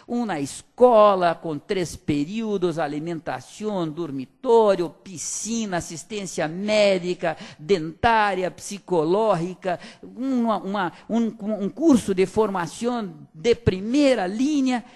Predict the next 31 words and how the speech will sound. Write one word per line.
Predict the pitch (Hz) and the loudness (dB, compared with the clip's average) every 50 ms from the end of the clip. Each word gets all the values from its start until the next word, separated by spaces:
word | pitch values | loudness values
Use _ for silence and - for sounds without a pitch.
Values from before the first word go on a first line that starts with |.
| - - - - - _ _ _ | -20 -20 -20 -20 -20 _ _ _
custa | - 294 339 294 - - - - 175 143 - - | 2 2 4 4 2 0 -4 -4 -4 -4 -4 -4
menos | 185 208 233 254 285 302 311 294 254 208 165 143 139 127 117 107 - - - | -4 -2 0 2 4 4 4 4 2 0 -4 -8 -8 -8 -10 -10 -14 -18 -8
do | 156 160 226 226 220 | -2 0 0 0 0
que | - - 247 240 220 208 - - | -2 -6 -2 0 0 0 0 0
a | 175 196 | -2 -2
prefeitura, | 196 - 254 233 - - 190 - - 294 294 - | -2 -2 -6 -6 -6 -8 -8 -8 -6 -2 -2 -2
tem | - - 254 214 175 | -2 -2 -4 -4 -2
a | 143 | 0
prefeitura | - 175 165 - 175 - - 185 196 135 131 - - _ _ _ | 0 0 0 -2 -4 -2 -2 -2 -2 -2 -6 -10 -18 _ _ _
que | - 185 170 | -6 -6 -6
cuida | - 226 254 208 180 151 | -4 -4 -4 -2 -2 -2
da | 151 156 151 | -4 -6 -6
cidade, | - 170 180 185 180 147 120 123 | -6 -6 -4 -4 -4 -4 -6 -8
né? | 147 196 185 - - - - - _ _ | -8 -10 -10 -12 -18 -20 -20 -20 _ _
Tiene, | - 277 277 262 233 208 185 - - _ | -2 0 0 0 0 -2 -4 -6 -10 _
é, | - 180 185 | -6 -4 -4
ga-, | 180 240 254 254 254 - | 0 2 2 2 2 0
é | 196 196 202 | -2 -4 -2
menos | 180 202 233 240 254 302 320 311 294 277 247 202 | -2 0 0 2 4 4 4 4 4 2 0 -2
de | 196 240 | -2 -4
la | 233 233 240 240 | -2 -2 -2 -2
metade | 226 226 214 - _ 233 233 240 240 226 233 233 214 - - _ - - - | -4 -6 -10 -6 _ 0 0 0 0 -2 -4 -6 -8 -10 -16 _ -20 -8 -6
do | 190 196 | -6 -4
que | - 226 | -4 -4
a | 220 220 208 | -4 -4 -4
prefeitura | - - 214 - - 196 - - - 226 220 220 | -4 -6 -6 -4 -4 -6 -6 -6 -8 -6 -6 -6
de | 190 202 190 | -6 -8 -8
Maceió | 190 196 190 180 - 170 160 165 185 196 185 | -8 -8 -8 -8 -8 -8 -6 -4 -4 -4 -4
gasta | 165 147 190 202 208 208 202 - - - 214 202 - _ _ _ _ _ _ _ | -4 -4 -4 -4 -4 -4 -6 -10 -12 -12 -12 -12 -12 _ _ _ _ _ _ _
para | - 196 208 214 190 190 | -6 -4 -4 -2 -4 -4
produzir | 185 - - - 214 214 202 170 170 165 143 - - - 208 233 240 233 220 202 - | -6 -6 -4 0 2 2 2 2 0 -2 -4 -4 -6 -2 0 0 2 0 0 -4 -8